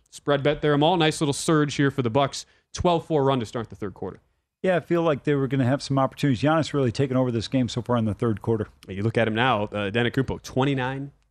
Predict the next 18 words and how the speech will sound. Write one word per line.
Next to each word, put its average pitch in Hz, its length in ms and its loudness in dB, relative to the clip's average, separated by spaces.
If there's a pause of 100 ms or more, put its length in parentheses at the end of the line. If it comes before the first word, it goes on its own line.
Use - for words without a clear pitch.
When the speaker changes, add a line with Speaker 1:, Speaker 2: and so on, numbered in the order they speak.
(160)
Speaker 1:
points, 139 320 0
twelve 127 400 2
rebounds, 117 540 0 (320)
uh, 104 100 -8
and 104 220 -4
on 110 180 -2
eleven 113 400 0
of 101 140 -4
nineteen 113 760 -2
shooting 110 380 -8
from 104 180 -10
the 87 60 -14
field. 98 340 -4
Again, 101 220 -4
this 131 180 0
is 117 160 -4
game 135 320 2
one 156 420 2